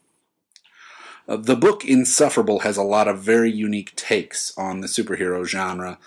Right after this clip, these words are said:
but also seems like something born of the same weird, kind of twisted germ of an idea that spawned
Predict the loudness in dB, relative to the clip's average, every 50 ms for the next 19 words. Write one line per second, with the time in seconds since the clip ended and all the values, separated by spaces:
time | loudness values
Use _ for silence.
0 | -20 -20 _ _ -2 2 2 2 2 2 0 0 0 2 2 2 2 0 -2 -2
1 | -2 -2 -2 -4 -4 -4 -6 -6 -6 -4 -4 -4 -4 -2 -4 -6 -6 -8 -8 -6
2 | -6 -4 -4 -4 -4 -4 -4 -6 -6 -6 -8 -10 -10 -10 -8 -8 -6 -4 -4 -4
3 | -4 -4 -6 -8 -12 -14 -12 -10 -10 -10 -10 -10 -10 -6 -4 -4 -4 -4 -4 -6
4 | -8 -8 -12 -12 -8 -4 -2 -2 -2 -2 -2 -4 -6 -6 -8 -8 -8 -10 -10 -12
5 | -10 -10 -8 -6 -4 -6 -6 -8 -12 _ -20 -20 -20 -20 -20 -20 _ _ -6 -4
6 | -2 -2 -2 -2 -4 -4 -4 -4 -4 -4 -4 -4 -6 -6 -8 -12